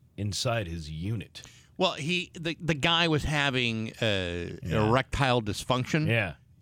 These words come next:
Speaker 2: And, uh, yeah, it sounds like he's tried everything. And he's tried the pills, the, the rubs, the lubes, the balms, all those things. And, uh, as it
Speaker 1: Who
Speaker 2: turns
Speaker 1: told
Speaker 2: out
Speaker 1: you to use the balm? I didn't tell you to use the balm.
Speaker 2: Right.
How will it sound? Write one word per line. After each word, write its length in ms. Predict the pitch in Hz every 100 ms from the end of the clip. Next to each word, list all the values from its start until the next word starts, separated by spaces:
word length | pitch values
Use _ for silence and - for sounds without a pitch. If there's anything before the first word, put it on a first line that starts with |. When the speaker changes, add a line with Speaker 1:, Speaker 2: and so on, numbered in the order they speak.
| -
Speaker 2:
And, 500 | 131 120 110 110 101
uh, 240 | 113 104 107
yeah, 120 | 135
it 140 | 131 135
sounds 280 | 170 156 120
like 120 | 90
he's 160 | 95
tried 280 | - 90 78
everything. 500 | 80 82 78 82 76
And 80 | 85
he's 100 | 87
tried 280 | - 101 87
the 80 | 82
pills, 640 | 104 95 92 95 95 85
the, 200 | 87 82 - - - - - -
the 120 | 98
rubs, 440 | 85 104 101 98 90
the 100 | 92
lubes, 460 | 92 101 98 98
the 100 | 90
balms, 540 | 87 98 98 95 104 98
all 260 | 104 110
those 260 | 113 113 -
things. 420 | 117 113 127 - -
And, 520 | - 120 110 110 110 117
uh, 20 | 113 113
as 180 | 123 113
it 120 | 117
Speaker 1:
Who 80 | 143
Speaker 2:
turns 160 | 151 127
Speaker 1:
told 100 | 139
Speaker 2:
out 120 | 139
Speaker 1:
you 40 | 165
to 60 |
use 200 | 165 165
the 80 | 143
balm? 380 | 160 147 107 78 - _ _ -
I 140 | 147 185
didn't 140 | 277
tell 140 | 294
you 120 | 180 156
to 40 |
use 120 | 156
the 80 | 123
balm. 460 | 131 127 113 147 165 _ _ _ _ _ _ _ - - - - - _ -
Speaker 2:
Right. 280 | 208 143